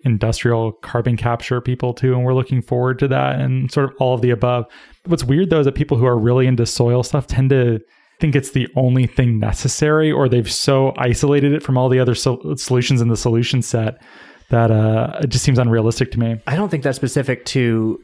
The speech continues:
Speaker 2: people working in anyone, like, anyone who's working on one solution is always gonna be like, <laughs> "Forestry, trees are the best way to draw down carbon."
Speaker 1: Okay, that's a fair point, yeah.
Speaker 2: "No, marine permaculture. No, but you should really look at aggregate."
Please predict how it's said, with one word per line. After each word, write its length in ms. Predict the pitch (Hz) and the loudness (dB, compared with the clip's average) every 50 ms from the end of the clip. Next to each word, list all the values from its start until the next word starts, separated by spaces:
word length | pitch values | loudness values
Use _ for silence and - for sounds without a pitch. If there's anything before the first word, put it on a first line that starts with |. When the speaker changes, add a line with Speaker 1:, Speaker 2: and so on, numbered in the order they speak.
| _ _ _ _ _ _ _ _ _ | _ _ _ _ _ _ _ _ _
Speaker 2:
people 320 | - 127 117 - 131 120 117 | -4 -4 -2 0 0 2 2
working 320 | 117 113 110 - 123 110 | 2 2 0 0 -2 -2
in 100 | 110 107 | -2 -2
anyone, 340 | - 110 117 120 117 120 - 120 | -2 0 0 0 0 0 2 2
like, 200 | 117 117 113 - - | 0 0 -2 -4 -4
anyone 560 | 127 135 147 151 151 147 135 127 127 127 127 | -2 0 0 2 2 2 2 2 0 2 0
who's 160 | 113 117 110 | 0 0 0
working 260 | 117 120 113 - 117 | 0 0 0 0 -2
on 160 | 110 110 107 | -2 -2 -2
one 180 | 104 107 110 104 | -2 -2 -2 -4
solution 500 | 101 - - 101 104 107 101 - 135 123 | -4 -6 -4 -2 -2 -2 -2 -2 -4 -4
is 120 | 113 101 98 | -2 -2 -2
always 300 | 110 107 104 98 - - | -2 -2 -2 -4 -6 -6
gonna 180 | - 120 104 | -4 -4 -2
be 80 | 101 110 | 0 0
like, 240 | 104 98 95 95 - | 0 0 0 -2 -4
<laughs> 440 | - - - - - - - - - | -8 -8 -10 -12 -14 -14 -16 -6 -2
"Forestry, 560 | - 226 226 202 170 - 151 151 131 117 107 | 0 2 2 2 0 0 0 0 0 0 0
trees 280 | - - 233 226 196 | 0 0 0 0 0
are 60 | 202 170 | 0 0
the 80 | 156 | 0
best 220 | 147 151 135 180 180 | 0 0 0 0 0
way 100 | 143 135 | 0 0
to 80 | 127 117 | 0 0
draw 200 | 123 131 123 120 | 0 2 2 2
down 240 | 120 117 110 107 | 0 0 0 -2
carbon." 400 | 104 - 131 113 110 104 104 101 | 0 0 0 2 2 2 2 0
Speaker 1:
Okay, 120 | 98 95 - | 0 -2 -2
that's 140 | 123 123 - | -2 -2 -2
a 60 | - | -2
fair 200 | - 147 123 117 | 0 0 0 0
point, 340 | - - 113 107 104 107 139 | 0 -2 -2 -2 -2 -2 -2
yeah. 200 | 131 117 104 95 113 | -2 -2 -2 0 0
Speaker 2:
"No, 180 | 196 220 196 | 0 0 2
marine 320 | 160 151 160 180 208 - - | 2 2 2 2 0 0 0
permaculture. 800 | - 156 196 202 190 - - 139 123 - - 113 98 98 139 131 - - - | 0 0 0 0 0 0 0 -2 -2 -2 -2 -2 -2 -4 -6 -8 -8 -4 -2
No, 180 | 160 202 175 | 0 2 2
but 100 | 135 131 | 2 0
you 100 | 123 165 | 0 0
should 160 | - - - | 0 0 0
really 180 | 147 139 135 135 | 0 2 2 2
look 180 | 120 123 123 - | 0 0 -2 -2
at 80 | - - | -2 -2
aggregate." 520 | 110 143 175 170 123 101 98 95 - - | -4 -2 -2 -2 -2 -2 -2 -4 -4 -4